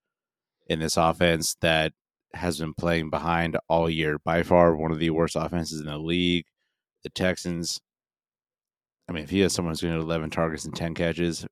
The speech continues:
a risky play in the playoffs, but if Brandon Cooks and Nico Collins are out,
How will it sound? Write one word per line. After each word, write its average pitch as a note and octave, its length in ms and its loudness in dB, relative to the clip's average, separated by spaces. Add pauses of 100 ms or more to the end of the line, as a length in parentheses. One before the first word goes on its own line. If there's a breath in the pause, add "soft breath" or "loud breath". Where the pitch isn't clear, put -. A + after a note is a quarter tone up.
a F2 140 -4
risky G2+ 320 4
play G#2 480 4
in F2+ 100 2
the F2 100 0
playoffs, F#2+ 640 4
but D#2+ 320 -2 (800)
if - 100 -10
Brandon G#2 220 4
Cooks A#2+ 260 6
and G2 80 4
Nico G#2 300 6
Collins G2 400 2
are D#2+ 140 2
out, D#2 240 4